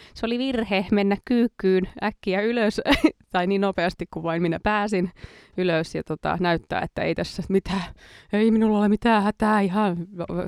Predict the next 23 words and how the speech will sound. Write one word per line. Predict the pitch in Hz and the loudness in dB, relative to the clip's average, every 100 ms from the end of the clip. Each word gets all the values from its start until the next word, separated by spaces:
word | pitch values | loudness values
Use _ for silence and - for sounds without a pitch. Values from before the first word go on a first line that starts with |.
| 170 | 2
hyvin | 226 262 233 | 4 4 4
minä | 214 226 | 4 2
nousen | 190 175 185 208 202 | 4 2 2 2 0
ja | 170 | 2
mihin, | 196 233 233 196 _ - | 2 2 2 0 _ -2
mihinkään | 226 247 220 208 | 2 2 2 2
ei | 208 | 2
satu. | 190 180 - 185 175 - - - | 0 -4 -2 -2 -2 -8 -20 -8
Siinä | 175 | -2
oli | 180 | 2
muutama | 185 180 170 156 156 | 6 4 4 2 2
ihminen, | 175 170 160 | 2 2 2
joka | 160 160 | 0 -2
kato, | - - 170 | -4 -6 -2
katto | 170 165 - | -4 -2 -6
siinä, | 180 - 170 | -6 -6 -6
niin | 156 170 | -6 -6
piti | 165 165 170 | -8 -8 -6
tietenkin | 151 160 160 | -4 -4 -4
teeskennellä, | 165 160 - 147 101 90 | -4 -4 -2 -4 -4 -6
että | 92 - - | -8 -10 -4
minulla | 170 147 - | -4 -2 -4
on | 165 | -8